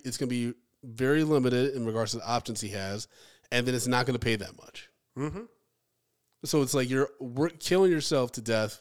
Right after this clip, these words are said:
Speaker 1: working this job that you probably don't like, and you're trying to keep your son afloat and on the straight and narrow, and you're struggling to get by. It's, it's the cycle of poverty.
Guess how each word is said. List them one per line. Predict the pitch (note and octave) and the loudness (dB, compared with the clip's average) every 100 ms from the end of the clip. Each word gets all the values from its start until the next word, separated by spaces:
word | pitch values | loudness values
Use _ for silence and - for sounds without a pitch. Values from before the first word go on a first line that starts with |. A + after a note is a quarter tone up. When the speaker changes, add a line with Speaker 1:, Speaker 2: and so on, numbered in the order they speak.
| - | -8
Speaker 1:
working | A#2+ B2 C3 | -4 -4 -4
this | A#2 | -2
job | B2+ A#2 | 0 0
that | A#2 | 0
you | G#2+ | -6
probably | - B2 C3 C3 B2 | -4 0 0 0 0
don't | B2 A2+ | 0 -2
like, | G#2 F#2+ G#2 - _ _ - _ _ _ _ | -4 -8 -12 -18 _ _ -20 _ _ _ _
and | A#2+ | -6
you're | A2+ | -4
trying | A2+ C3 C3+ | -2 0 0
to | B2+ | -2
keep | - B2+ B2 | -4 -4 -4
your | A2+ | -4
son | - A#2+ A#2 | 0 0 0
afloat | - G2 F2+ F#2+ _ _ | -2 -8 -10 -14 _ _
and | A2+ A#2 A2+ A#2+ _ _ - | -6 -4 -6 -8 _ _ -4
on | A#2+ | -2
the | A#2+ | 0
straight | - B2 A2+ | -2 0 0
and | A2+ | -2
narrow, | G2+ F#2+ F2+ G2 _ _ _ _ - | -4 -6 -10 -16 _ _ _ _ -8
and | A2+ | -6
you're | A2+ A2 A#2+ | -4 -4 -6
struggling | - - B2 A#2 | -6 2 2 2
to | G#2+ | -4
get | G#2 | -6
by. | G2+ | -2
It's, | D3 D3+ - _ _ _ _ - | 0 0 -2 _ _ _ _ -4
it's | C#3+ - | -2 2
the | |
cycle | D3+ F#3+ F3+ G3 | 2 4 4 2
of | F#3+ | 2
poverty. | A3 A#3+ C3+ - | 2 2 -2 -4